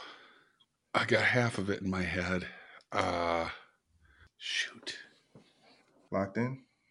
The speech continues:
Speaker 1: <sighs> This is why coffee's for closers.
Speaker 2: <laughs>
Speaker 1: Right here.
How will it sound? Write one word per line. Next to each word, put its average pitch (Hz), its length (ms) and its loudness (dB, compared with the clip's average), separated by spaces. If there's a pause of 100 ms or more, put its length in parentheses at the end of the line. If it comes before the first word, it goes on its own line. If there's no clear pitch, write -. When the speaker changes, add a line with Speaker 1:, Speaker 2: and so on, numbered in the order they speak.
(760)
Speaker 1:
<sighs> - 800 -10
This 107 180 -2
is 92 120 0
why 90 160 2
coffee's 87 520 0
for 87 120 -4
closers. 85 760 -2 (1040)
Speaker 2:
<laughs> - 420 4 (680)
Speaker 1:
Right 98 220 0
here. 87 420 0